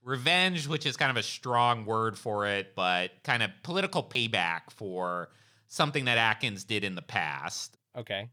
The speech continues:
Speaker 1: that upset him or maybe happened that night. And the third is chaos, just kind of the absolute madness that is the last day of session when all these bills have to pass before midnight.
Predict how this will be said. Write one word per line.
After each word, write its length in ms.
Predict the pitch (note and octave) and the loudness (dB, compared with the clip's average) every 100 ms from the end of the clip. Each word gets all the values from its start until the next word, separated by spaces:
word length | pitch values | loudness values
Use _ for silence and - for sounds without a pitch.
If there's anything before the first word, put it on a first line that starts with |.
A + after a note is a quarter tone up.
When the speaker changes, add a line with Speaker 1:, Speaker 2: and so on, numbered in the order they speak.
| _ F2 | _ -6
Speaker 1:
that 360 | E2+ E2 E2 _ | -2 0 -2 _
upset 400 | G#2 - F#2+ F2+ | -6 -4 -2 -4
him 400 | - E2+ F2 C#3+ | -4 -4 -4 -8
or 120 | A#2+ G#2+ | -4 0
maybe 240 | G#2+ G#2 | 2 2
happened 340 | G2 G2 G#2 F2+ | 2 0 -2 -4
that 200 | E2+ F2 | -4 -4
night. 340 | D#2+ E2+ A#2 _ _ _ _ | -6 -6 -10 _ _ _ _
And 260 | C3 C3+ D3 | -2 0 0
the 60 | |
third 380 | D3 E3+ F3 F3 | 0 2 4 4
is 400 | E3 C#3+ C3 B2 | 2 2 2 2
chaos, 800 | - - F2+ C2+ - - - - - _ - | 0 0 0 -2 -10 -12 -10 -12 -16 _ -2
just 300 | B2 A2+ - | -2 -2 -2
kind 160 | B2+ | 0
of 80 | A2+ | 0
the 180 | A2+ - | -4 2
absolute 840 | A2 A#2 - C3 A#2 A2+ A2 G#2+ - _ G#2+ | 4 4 2 -6 -4 -2 -2 -4 -10 _ -4
madness 840 | G#2+ A2 A2 G#2+ F#2 F2 - - G#2 | 0 2 2 0 -2 -4 -8 -6 0
that 180 | F#2+ F#2+ | 0 0
is 640 | G2 F#2+ F#2 F2+ - - - _ _ | 0 0 -2 -6 -10 -10 -14 _ _
the 100 | A2+ | 0
last 360 | G2+ G2 F#2+ | 4 4 2
day 120 | - F#2+ | 0 -2
of 80 | |
session 400 | - G#2 G2 G#2 | 0 0 0 -4
when 120 | F#2 F#2 | -8 -6
all 200 | F#2 F#2 | -4 -2
these 220 | F2+ - | -4 -6
bills 280 | F#2+ E2 D#2 | -6 -6 -6
have 220 | E2+ - | -8 -8
to 140 | E2+ | -10
pass 360 | D#2 - D#2+ D#2 | -8 -4 -4 -4
before 380 | - E2 F2 D#2+ | -10 -12 -10 -10
midnight. 500 | D#2+ - - G#1+ | -10 -14 -14 -18